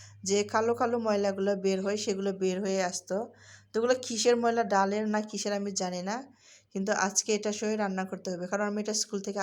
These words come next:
আসার পর ডালটা ভিজিয়েছি। খুব বেশি হয় নাই যে ভিজে, এই আধা ঘন্টার মতো হবে। তো ডালটা ভিজানোর আগে ভালো মতো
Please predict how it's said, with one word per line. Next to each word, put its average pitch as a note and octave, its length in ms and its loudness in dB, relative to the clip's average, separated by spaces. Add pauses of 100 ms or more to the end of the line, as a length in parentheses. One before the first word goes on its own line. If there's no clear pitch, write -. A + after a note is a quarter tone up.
আসার F#3+ 200 -6
পর G3+ 160 -4 (100)
ডালটা F#3 280 -4
ভিজিয়েছি। F3 640 -6 (540)
খুব G#3+ 180 -4 (120)
বেশি G3+ 240 0
হয় G#3+ 200 0
নাই G3 160 -2
যে G3 180 -2
ভিজে, F3+ 180 -4 (240)
এই C#4+ 60 2 (120)
আধা G#3 240 0
ঘন্টার A3 340 -4
মতো G#3 180 -8 (140)
হবে। F#3+ 260 -4 (840)
তো G#3+ 80 0
ডালটা G#3+ 340 4 (120)
ভিজানোর A3+ 380 0
আগে A3+ 100 -2
ভালো A3 280 0
মতো G#3+ 140 -4